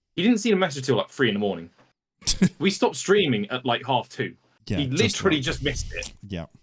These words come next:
Speaker 1: I messaged him back ten minutes after he sent the message. It's so unlucky, but suddenly I just get, like, a, "You were playing Val?" To, oh, uh, hang on, what's the exact quote?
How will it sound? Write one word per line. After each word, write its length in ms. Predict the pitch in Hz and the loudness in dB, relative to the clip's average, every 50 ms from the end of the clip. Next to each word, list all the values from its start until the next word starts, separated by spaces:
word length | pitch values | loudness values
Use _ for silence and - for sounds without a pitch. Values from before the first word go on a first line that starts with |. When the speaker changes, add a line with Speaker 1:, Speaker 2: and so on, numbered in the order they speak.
| _ | _
Speaker 1:
I 140 | - 165 196 | 0 0 2
messaged 400 | 214 214 214 196 - 202 - - 196 | 2 2 0 -2 -4 -10 -10 -8 -6
him 80 | 165 | -2
back 160 | 139 170 151 - - | 0 -2 -2 -2 -8
ten 260 | - - 175 170 165 | -6 -2 -2 0 0
minutes 260 | 156 147 147 127 - | 0 0 -2 0 0
after 280 | 143 131 131 127 131 123 | 2 2 2 2 0 -4
he 40 | |
sent 300 | 123 - - 135 143 135 | -4 -4 -4 -4 -4 -4
the 60 | - 113 | -4 -6
message. 480 | 110 107 - - - 98 - - - _ _ _ _ _ | -6 -6 -6 -8 -12 -14 -14 -18 -20 _ _ _ _ _
It's 140 | - 135 127 | -8 -6 -6
so 320 | - - - 156 156 151 139 | -4 -2 0 2 2 2 2
unlucky, 340 | 135 135 123 123 - - | 2 2 0 -2 -2 -8
but 80 | - - | -8 -4
suddenly 320 | - 165 147 135 127 117 110 | -2 -2 0 0 0 0 0
I 60 | 107 | -2
just 140 | 104 101 - | -2 -2 -4
get, 100 | 110 - | -6 -6
like, 120 | 107 104 | -8 -10
a, 40 | - - _ _ - | -12 -14 _ _ 2
"You 100 | - 240 | 2 2
were 80 | 269 202 | 4 4
playing 240 | - 254 269 262 214 160 | 4 4 6 6 6 4
Val?" 460 | 156 175 147 160 208 277 302 294 _ _ _ _ _ _ _ _ _ _ _ _ _ _ _ _ - | 4 4 4 6 4 4 4 2 _ _ _ _ _ _ _ _ _ _ _ _ _ _ _ _ -2
To, 280 | - 151 143 135 127 127 - _ _ _ _ _ _ _ - | 2 4 4 4 2 0 -6 _ _ _ _ _ _ _ -2
oh, 120 | 123 120 123 | -2 -2 -2
uh, 360 | 120 - 123 113 107 104 95 | -2 -4 -6 -4 -4 -4 -4
hang 120 | 92 90 85 | -4 -6 -10
on, 60 | 85 | -12
what's 180 | 87 - - - | -14 -16 -16 -14
the 100 | 101 95 | -14 -14
exact 360 | 85 85 90 85 - _ _ | -14 -14 -16 -16 -16 _ _
quote? 300 | _ - 82 78 - | _ -16 -14 -14 -16